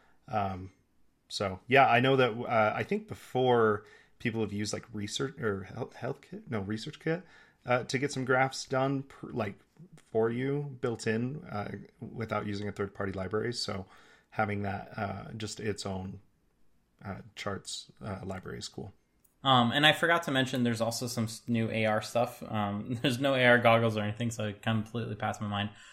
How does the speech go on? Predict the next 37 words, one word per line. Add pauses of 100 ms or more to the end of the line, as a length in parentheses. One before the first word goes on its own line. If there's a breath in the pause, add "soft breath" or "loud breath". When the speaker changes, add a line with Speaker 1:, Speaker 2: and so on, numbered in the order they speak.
(160 loud breath)
Speaker 2:
Uh,
but
it
seemingly
makes,
like,
scanning
and
modeling
rooms
easier. (300 soft breath)
So
Speaker 1:
Oh,
cool.
Speaker 2:
cool. (360 soft breath)
Um,
we
can
now
make
models
of
our
houses, (420 soft breath)
uh,
and
use
that
to
put
into
the
home
app
to
have
a,